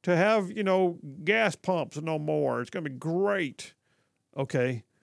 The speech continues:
Well, you better find a way to increase the grid by at least twenty-five percent, because that's the estimate of what you're doing to the grid by forcing everybody to plug their vehicles in and charge 'em up.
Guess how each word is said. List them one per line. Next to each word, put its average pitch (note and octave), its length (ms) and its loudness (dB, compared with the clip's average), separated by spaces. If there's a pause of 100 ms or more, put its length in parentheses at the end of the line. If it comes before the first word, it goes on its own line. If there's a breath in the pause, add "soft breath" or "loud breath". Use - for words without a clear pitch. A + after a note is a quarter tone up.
(280)
Well, A2+ 140 -8
you G#2 60 -6
better C#3 280 0
find D3+ 280 0
a C3+ 40 2
way C#3+ 160 0
to C3 140 0
increase B2 380 -4
the B2 80 -6
grid B2+ 360 -2
by A2 220 -2
at A2 100 -6
least C3+ 300 -4
twenty-five C3 560 -2
percent, B2+ 400 -6
because A2+ 260 -8
that's B2+ 240 -2
the B2+ 160 -4
estimate B2 360 -4
of A2+ 80 -4
what A#2+ 140 -8
you're A#2+ 60 -6
doing C3+ 300 -2
to A2 80 -6
the G#2+ 80 -8
grid A2+ 340 -4 (280 soft breath)
by B2 140 -4
forcing C#3 440 -4
everybody A#2+ 340 -2
to G#2+ 80 -10
plug B2+ 280 -4
their A2+ 100 -6
vehicles A#2 400 -6
in G#2+ 100 -8
and G#2 100 -10
charge A2 260 -6
'em G#2 100 -10
up. G#2+ 160 -10